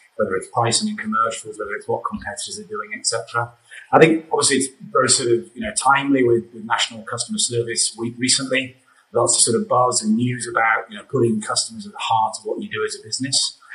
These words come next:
I, I think I'd always just advocate, you know,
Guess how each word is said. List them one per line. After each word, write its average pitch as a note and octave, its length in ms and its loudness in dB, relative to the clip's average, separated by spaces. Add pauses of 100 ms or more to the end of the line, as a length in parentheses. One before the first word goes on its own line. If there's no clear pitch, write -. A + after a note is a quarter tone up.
(260)
I, - 180 8
I - 20 -2
think G3+ 220 8
I'd D#3+ 160 4
always C#3 680 2
just A#2 160 -6
advocate, G#2+ 720 0 (100)
you G#2+ 140 -4
know, F#2+ 160 -4